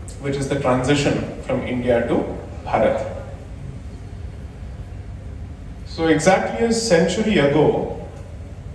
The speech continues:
we were under His Royal Highness Emperor George the Fifth in nineteen twenty-three.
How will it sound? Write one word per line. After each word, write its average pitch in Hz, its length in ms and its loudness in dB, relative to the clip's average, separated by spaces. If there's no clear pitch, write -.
we 175 260 4
were - 460 4
under 143 500 2
His 131 300 0
Royal 135 400 6
Highness 127 640 -2
Emperor 131 480 4
George 120 380 4
the 123 80 2
Fifth - 440 -2
in 127 100 -6
nineteen 123 360 0
twenty-three. 117 560 -4